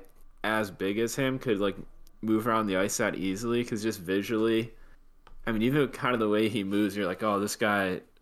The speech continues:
probably won't be able to pull off some of these moves, pull off some of these weight shift moves to just get around defensemen," but then he just, like, does it, and he turns it into points. So I like what we've seen from him this year. It's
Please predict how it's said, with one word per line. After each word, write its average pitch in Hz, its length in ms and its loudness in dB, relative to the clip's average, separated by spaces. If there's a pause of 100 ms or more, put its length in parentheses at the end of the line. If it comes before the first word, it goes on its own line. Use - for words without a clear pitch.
probably 120 220 2
won't 107 140 0
be 113 60 4
able 104 140 4
to - 60 -8
pull 113 120 0
off 101 140 2
some 101 160 -4
of 98 40 -4
these 90 140 -6
moves, 92 380 -2
pull - 160 -2
off 98 140 0
some 104 180 -4
of - 20 -4
these 87 160 -6
weight 87 240 -4
shift 95 300 -2
moves 92 320 -4
to 104 120 -4
just 92 180 -4
get 95 120 -4
around 92 220 -2
defensemen," 95 560 -6
but 87 80 -6
then 104 140 -4
he 113 120 -4
just, 104 400 -2 (640)
like, 98 200 -4
does 107 300 2
it, 120 260 4
and 104 120 -2
he 98 180 0
turns 107 340 -2
it 104 80 -4
into 98 220 -4
points. 95 460 -4
So 92 480 -2 (560)
I 110 120 0
like 139 120 -2
what 123 180 4
we've 107 100 2
seen 107 260 -2
from 123 180 -2
him 120 140 -2
this 120 200 -2
year. 120 240 2
It's - 300 -2